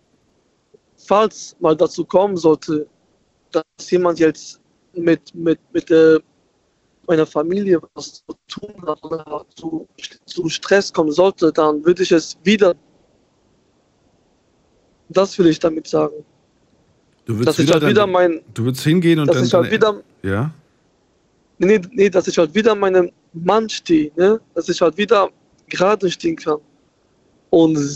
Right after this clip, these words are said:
Speaker 1: und dann zeigen kann, ey, bis dahin kannst du bei uns angehen und nicht weiter.
Speaker 2: Mhm. Und wenn
Speaker 1: Das
Speaker 2: was,
Speaker 1: will ich damit sagen.
Speaker 2: und wenn was Schlimmeres passieren würde,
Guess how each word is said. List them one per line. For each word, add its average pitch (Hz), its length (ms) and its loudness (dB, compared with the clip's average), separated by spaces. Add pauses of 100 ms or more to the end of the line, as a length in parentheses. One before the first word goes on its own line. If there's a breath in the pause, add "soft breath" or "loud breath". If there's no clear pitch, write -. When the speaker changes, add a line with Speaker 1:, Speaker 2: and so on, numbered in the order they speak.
(380)
Speaker 1:
und 165 200 2
dann 165 180 2 (400)
zeigen 202 380 0
kann, 208 260 0
ey, 214 320 2 (320)
bis 175 220 0
dahin 202 360 2
kannst 202 300 -2
du 214 60 0
bei 190 220 2
uns - 320 -4 (200)
angehen 202 400 -2
und 180 120 -6
nicht 180 240 -6
weiter. 165 400 -2 (200)
Speaker 2:
Mhm. 90 280 -8 (2500)
Und 113 140 0
wenn 107 100 0
Speaker 1:
Das 190 240 2
Speaker 2:
was, - 60 -2
Speaker 1:
will 175 80 4
ich 156 100 0
damit 165 260 -6
sagen. - 180 0
Speaker 2:
und - 40 2
wenn 123 120 2
was 123 100 0
Schlimmeres 139 380 -4
passieren 139 540 -6
würde, 151 400 -2